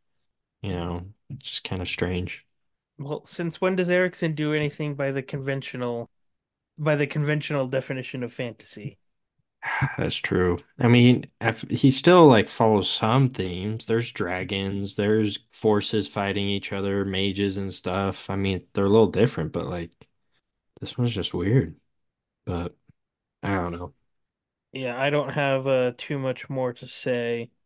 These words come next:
Speaker 2: on that section.
Speaker 1: Me neither. But then we get to the good stuff, the Barghast Council.
Speaker 2: Yeah, uh, Ikovian thinks about how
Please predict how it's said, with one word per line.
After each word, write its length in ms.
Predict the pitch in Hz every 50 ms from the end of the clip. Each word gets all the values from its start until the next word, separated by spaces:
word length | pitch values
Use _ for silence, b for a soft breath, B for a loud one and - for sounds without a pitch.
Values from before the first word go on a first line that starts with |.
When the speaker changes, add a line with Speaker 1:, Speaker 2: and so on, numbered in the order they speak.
| _ _ -
Speaker 2:
on 200 | 131 123 120 117
that 260 | 117 113 113 110 -
section. 600 | - - 117 110 - - - 123 113 113 117 123 _ _ _ _ _ _ _ _ _ _ _ _ _ -
Speaker 1:
Me 160 | 107 104 98 92 92 92
neither. 220 | 92 95 95 - - _ _ _ _ _ _ _ _ _ _ _ _ _ -
But 140 | 151 139 147
then 100 | 156 156
we 120 | 156 151 143
get 200 | 143 147 143 139
to 80 | 143 143
the 80 | 139 123
good 200 | 139 147 143 -
stuff, 440 | - - 107 92 90 - - - _ -
the 80 | 117 101
Barghast 500 | - 110 123 127 123 101 95 90 - -
Council. 520 | - 90 90 90 - - 95 92 87 - _ _ _ _ _ _ _ _ _ _ _ _ _ -
Speaker 2:
Yeah, 360 | 135 135 147 160 156 143 - _ - -
uh, 380 | 143 143 139 135 131 131 127 117
Ikovian 580 | 131 127 - - 180 175 165 156 160 160 151 147
thinks 260 | 170 160 151 - -
about 280 | 151 147 143 143 131 -
how 540 | - 151 143 139 139 135 135 135 131 -